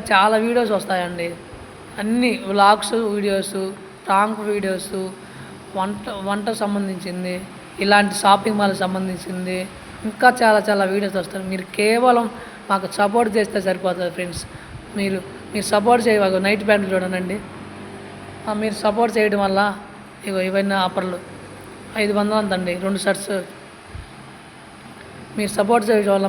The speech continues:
మా ఛానల్ కొంచెం గ్రోత్ అవుతుంది. ప్లీజ్ ఫ్రెండ్స్, కేవలం మీరు సపోర్ట్ చేయండి, మీ ఫ్రెండ్స్ షేర్ చేయండి.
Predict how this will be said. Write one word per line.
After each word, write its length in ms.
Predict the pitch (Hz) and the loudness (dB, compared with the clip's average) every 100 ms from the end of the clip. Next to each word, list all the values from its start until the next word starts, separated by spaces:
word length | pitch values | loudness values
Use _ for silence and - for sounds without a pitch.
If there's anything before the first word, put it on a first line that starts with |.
| 196 | 2
మా 60 | 190 190 | 2 2
ఛానల్ 260 | 190 208 208 | 2 2 0
కొంచెం 240 | 196 185 196 175 - - 190 | -4 -2 -4 -4 -10 -8 -2
గ్రోత్ 240 | 190 196 | 0 4
అవుతుంది. 320 | 196 190 180 185 175 - | 2 2 -4 -4 -6 -2
ప్లీజ్ 260 | 214 240 190 | 0 0 -2
ఫ్రెండ్స్, 280 | 190 180 - - - - - - - | -2 -4 -8 -14 -16 -16 -16 -12 0
కేవలం 440 | 208 226 233 233 226 | 4 6 6 4 2
మీరు 120 | 214 208 | 0 0
సపోర్ట్ 260 | 196 208 202 | 0 0 0
చేయండి, 400 | 190 185 185 190 202 - | 0 0 -2 -6 -6 -6
మీ 100 | 202 196 190 | -2 -2 -2
ఫ్రెండ్స్ 260 | 208 208 202 208 | 0 0 -2 -2
షేర్ 180 | 196 196 | -2 -2
చేయండి. 400 | - 185 180 180 | -4 -6 -6 -8